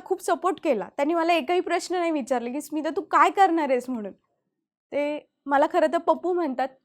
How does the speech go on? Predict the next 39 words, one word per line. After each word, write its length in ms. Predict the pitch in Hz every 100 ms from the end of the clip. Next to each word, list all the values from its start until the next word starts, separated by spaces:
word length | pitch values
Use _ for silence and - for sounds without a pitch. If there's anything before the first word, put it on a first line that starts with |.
| _
एक 160 | 277 254 _ _
मुलगी 580 | 247 262 294 311 285 349
म्हणून 300 | 403 359 330
नाही, 120 | 320
तर 80 | 294
एक 140 | 302 320
मुलगा 340 | 349 330 370
म्हणून 280 | 359 339 320
मला 200 | 320 294 302
खरं 220 | 277 262
तर 40 |
त्यांनी 220 | 262 294 285
आजपर्यंत 640 | 269 269 285 269 262 269 277 - -
ट्रीट 220 | 269 262
केलंय. 240 | 254 220 - _ _ _ _ _ _ _ _ _ _ _ _ _ -
त्यांनी 180 | 277
मला 220 | 311 311 330
सांगितलं 480 | 330 277 311 311
की 120 | 277 311 349
"तू 60 |
जे 220 | 359 277 277
काही 220 | 359 330
करशील 400 | 330 285 - 311
ना, 160 | 277 233 _ _ _ -
तर 80 | 294 - _
त्या 220 | 302 311 311 - _ _ _ -
ठिकाणी 340 | - 339 330
मी 120 | 302
तुझ्या 240 | 302 294 311
सोबत 460 | 320 277 254 269
आहे." 200 | 233 214 - _ _ _
मी 60 | 285
घरी 240 | 294 302
विचारलं 560 | 311 302 - 320 302 262
की 260 | 240 269 269
"मला 260 | 277 262
असं 220 | 262 262 277
असं 160 | 285
करायचंय, 560 | 294 262 262 277 254